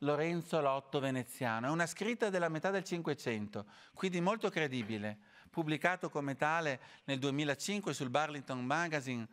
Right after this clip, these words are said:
da Aidan Weston Lewis. Io non ci credevo che fosse di Lotto, ma ci credeva Mattias Wivel, che in fianco al ritratto di architetto di Berlino disse: "Per me è la stessa cosa".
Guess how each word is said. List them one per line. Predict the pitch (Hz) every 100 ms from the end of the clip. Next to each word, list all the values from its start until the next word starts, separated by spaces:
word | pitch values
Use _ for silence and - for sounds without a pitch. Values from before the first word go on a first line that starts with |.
| - -
da | - 131
Aidan | 160 175 175 147
Weston | 135 151 151 151
Lewis. | 147 190 233 226 - 214 - - - - - - _
Io | 185 202 240 240 -
non | 185 196
ci | -
credevo | 185 160 143 190 226 170
che | 117
fosse | 117 107 107
di | 104
Lotto, | 104 98 - 104 101 - - -
ma | 175
ci | 185 202
credeva | 180 185 190 196
Mattias | 185 180 190 185
Wivel, | 190 254 226 135 110 107 - - -
che | -
in | 156 143
fianco | 139 151 151 170 165 143
al |
ritratto | 131 131 143 151 147
di | 135
architetto | 131 120 123 151 143 127
di | 123
Berlino | 135 143 143 185 240 226 - -
disse: | 165 156 -
"Per | 120 123
me | 143
è | 226
la | 190
stessa | - 120 104
cosa". | - 160 165 113 101